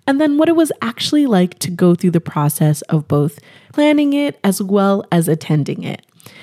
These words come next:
So I'm gonna share my takeaways in this context, but I first want you to have a little bit of background. If you've been around for a little while,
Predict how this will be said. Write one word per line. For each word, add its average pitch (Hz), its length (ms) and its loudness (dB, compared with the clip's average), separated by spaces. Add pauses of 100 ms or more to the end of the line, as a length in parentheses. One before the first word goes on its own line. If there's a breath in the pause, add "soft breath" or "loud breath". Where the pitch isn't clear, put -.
(160 loud breath)
So - 360 0
I'm 202 100 0
gonna 254 200 2
share 208 260 0
my 185 220 2 (160)
takeaways 160 600 0 (120)
in 180 260 2
this 160 180 2
context, 220 800 -4
but 180 100 0
I 170 60 2
first 202 460 0
want 180 160 0
you 170 100 0
to 165 60 0
have 147 440 -2
a 160 60 0
little 147 300 0
bit 139 120 -4
of 135 120 -4
background. - 640 -10 (720 soft breath)
If 302 180 -2
you've 403 220 2
been 247 160 2
around 180 340 2
for 180 140 0
a 165 80 2
little 151 200 2
while, 143 460 2